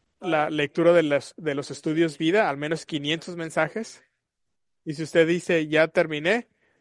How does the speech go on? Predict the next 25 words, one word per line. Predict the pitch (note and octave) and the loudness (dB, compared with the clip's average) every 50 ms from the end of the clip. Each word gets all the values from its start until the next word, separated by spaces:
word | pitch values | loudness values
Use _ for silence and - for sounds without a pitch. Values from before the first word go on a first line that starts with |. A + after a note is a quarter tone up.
| _ - | _ 2
bueno, | E3 F3 F#3 F#3+ F3 D3 | 4 4 6 4 4 4
vaya | D3+ D#3 E3 E3+ F3 E3+ | 4 4 4 6 4 4
otra | E3+ E3+ E3+ D#3+ | 4 2 2 4
vez, | D#3 E3+ F#3 F#3+ F#3 - - - - _ _ _ _ _ _ _ _ _ _ _ _ _ _ _ _ | 4 4 4 2 0 -6 -16 -20 -20 _ _ _ _ _ _ _ _ _ _ _ _ _ _ _ _
porque | - E3 D#3+ - E3 | -6 -4 -2 0 -2
usted | D3+ - F3 E3 D#3+ | 0 2 2 2 4
va | D#3+ E3 | 2 0
a | |
encontrar | E3+ E3 F3 E3+ D#3+ D3+ E3+ D#3+ D#3+ D#3+ D#3+ | 0 0 -2 -2 -2 0 2 4 4 2 2
cuánto | - - E3+ E3+ F3+ F#3+ F#3 E3+ - F3 E3+ E3+ - - _ - | -2 0 2 4 4 2 2 0 0 0 0 0 -2 -6 _ -6
a | E3+ D3 | -6 -6
usted, | C#3+ C3+ - D#3+ D#3 D3+ D3+ D3+ F#3+ G#3 - _ _ - | -6 -2 0 2 2 2 2 -2 -6 -14 -14 _ _ -4
ah, | F3 D3+ C#3+ C3+ C3+ C#3 C#3 - _ _ _ _ _ _ _ _ _ _ _ _ _ _ | 0 0 2 2 0 -2 -6 -12 _ _ _ _ _ _ _ _ _ _ _ _ _ _
usted | - G#3 - - F3+ E3+ D3+ | -14 -8 0 2 2 2 4
perdió, | - F#3+ F#3 D#3+ D#3 E3+ F3 E3+ E3 D#3 | 6 6 6 6 6 4 4 4 4 4
cuánto | - F3 E3 E3+ E3 G3 | 2 0 0 0 -2 -4
usted | F3+ - - F#3+ F3+ E3+ E3 | -2 2 4 4 4 4 2
no, | E3 D#3+ | -4 -8
ah, | - - F#3+ D3+ D3 C#3 - _ _ | -6 -6 -6 -6 -8 -8 -12 _ _
se, | - - - F3 D#3+ - - F3 - - - | -12 0 2 2 2 2 0 -8 -12 -4 0
cuántas | F3+ E3+ E3+ G3 E3+ | 0 2 2 2 2
cosas | - G#3 G#3 G3 - | 4 4 4 4 4
se | - F3 | 2 0
le | D#3 D3+ | 0 -2
pasaron. | - C#3+ C3+ - - D#3+ D#3 D3 C3 B2+ | -2 -4 -6 -2 0 0 0 0 -2 -8